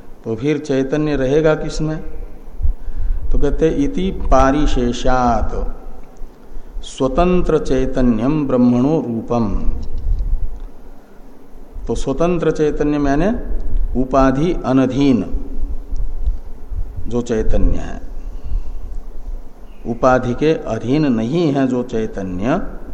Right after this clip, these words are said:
जो उपाधि के आश्रित नहीं है चैतन्य, वो है स्वतंत्र चैतन्य। उपाधि यही भूत तथा भौतिक कार्यक्रम संघात है, और इनके अधीन तो,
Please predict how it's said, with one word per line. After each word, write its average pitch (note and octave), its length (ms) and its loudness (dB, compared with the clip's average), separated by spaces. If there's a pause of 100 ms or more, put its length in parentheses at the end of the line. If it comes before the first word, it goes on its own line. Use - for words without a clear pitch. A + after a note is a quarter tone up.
(480)
जो D3 180 4
उपाधि C3 500 4
के A#2 160 2
आश्रित B2 540 0
नहीं G#2+ 360 0
है D3+ 520 0 (800)
चैतन्य, A2+ 680 -2 (260)
वो B2 160 -2
है D#3 140 0
स्वतंत्र B2+ 540 -2
चैतन्य। - 540 -2 (1160)
उपाधि B2+ 340 2
यही C#3+ 200 2
भूत B2+ 380 -2
तथा C3 220 -2
भौतिक B2+ 420 0 (1080)
कार्यक्रम C#3 460 0
संघात D3 500 4
है, B2 400 4 (920)
और C3 400 6
इनके B2+ 420 10
अधीन C3+ 460 6
तो, E3 340 2